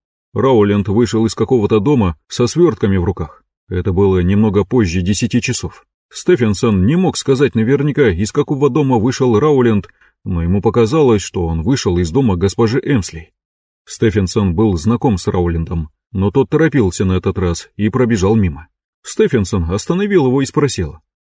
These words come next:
«Разве вы занимаетесь обойным делом?» «Как же,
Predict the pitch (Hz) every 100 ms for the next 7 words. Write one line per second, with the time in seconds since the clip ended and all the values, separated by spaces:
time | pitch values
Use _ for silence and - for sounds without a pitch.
0 | _ _ _ - 85 110 110 120 123 117
1 | 123 127 131 127 127 131 127 131 120 101
2 | 160 120 78 _ _ _ _ _ - 123
3 | 170 98 76